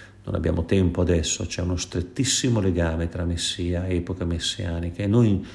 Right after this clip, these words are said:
non possiamo dire, per quanto l'epoca messianica sia stata rinviata nel tempo, che con l'arrivo storico del Messia, con la nascita, morte, resurrezione, discesa dello Spirito di Gesù, non sia in qualche modo iniziata anche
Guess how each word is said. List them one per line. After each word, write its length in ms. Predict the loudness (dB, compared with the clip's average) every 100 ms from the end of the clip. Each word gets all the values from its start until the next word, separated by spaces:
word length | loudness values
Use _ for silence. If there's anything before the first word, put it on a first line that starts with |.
| -18 -10 2
non 320 | 6 6 4
possiamo 600 | 0 -2 0 0 0 0
dire, 440 | 0 2 0 -2 -6 -16 -20 -16
per 160 | -16
quanto 340 | -6 -4 -4 -2
l'epoca 380 | 0 0 -2 -2
messianica 920 | -2 -4 -2 0 2 0 -2 -8 -8 -16 -20 -20 -20 -20 -20 -20 -20 -20 -20 -20 -20 -20 -20 -20
sia 220 | -14 -8 -4
stata 280 | -4 0
rinviata 680 | 2 4 4 6 6 4 0
nel 320 | -2 -2 -4 -4
tempo, 680 | 0 0 0 -4 -6 -6 -16 -20 -20 -20 -20 -16
che 300 | -6 -6 -4
con 240 | 8 10 12
l'arrivo 720 | 10 8 6 6 4 0 -2
storico 680 | -8 -4 2 4 2 0 -2
del 160 | -2
Messia, 480 | 0 -2 -2 0 0
con 140 | 0 -2
la 100 | 0
nascita, 500 | 2 0 -2 -6 0
morte, 500 | 2 4 2 0 -2
resurrezione, 840 | -2 -4 -4 -4 -4 0 2 2
discesa 400 | -2 -2 -2 0
dello 180 | 0 -2
Spirito 600 | -6 -2 0 2 0 -2
di 140 | -2
Gesù, 280 | 2 2 2
non 200 | 2 0
sia 200 | 0 2
in 120 | 2
qualche 400 | 2 0 0 0
modo 360 | 2 4 4 2
iniziata 480 | 0 0 0 2 2
anche 340 | 2 0 -4